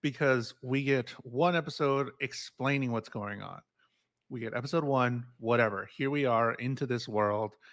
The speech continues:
<clears throat> And episode two, building out the characters, building out the, the classic group,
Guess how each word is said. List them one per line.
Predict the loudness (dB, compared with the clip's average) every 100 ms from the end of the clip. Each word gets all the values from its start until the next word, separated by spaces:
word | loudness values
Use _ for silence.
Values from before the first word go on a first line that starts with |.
| -20 _ _ 0
<clears throat> | 2 0 0 0
And | 2 2 0 -2 -6 0
episode | 0 2 0 -2
two, | 0 0 0 -4 -10 -16 -6 2
building | 2 2 0
out | -2 -4
the |
characters, | -6 -8 -8 -6 -6 -6 -8 -18 _ 0
building | 2 4 2 0
out | 0 -2 -6 -14 _ _ _ -2
the, | -2 -2 _
the | -4 -4
classic | 0 4 4 2 -4
group, | -6 -2 -2 -4